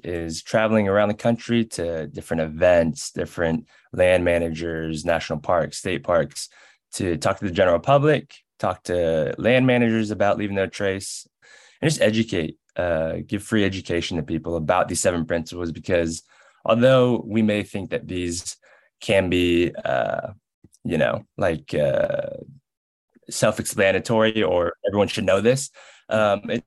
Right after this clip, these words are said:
be surprising on how many people, uh, find a lot of these things surprising, which is, like, you know, good infor-, information for people to know,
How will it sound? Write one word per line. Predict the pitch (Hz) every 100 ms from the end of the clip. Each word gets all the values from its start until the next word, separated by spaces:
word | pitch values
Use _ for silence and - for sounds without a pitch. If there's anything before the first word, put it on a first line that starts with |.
| -
be | 165
surprising | 160 - 147 156 104
on | 90
how | 92
many | 104 104
people, | 98 107 95 98 98 - - _ _
uh, | - 85 82
find | 98 104
a | 104
lot | 98
of | 95
these | 95 90 -
things | - 95 90 87
surprising, | - 101 120 98
which | 87 120
is, | 120
like, | 120 -
you | 131
know, | 160
good | 151 120
infor-, | 131 139 -
information | - 131 113 104 110 113
for | 90
people | 87 82 87
to | 85
know, | 87 95 90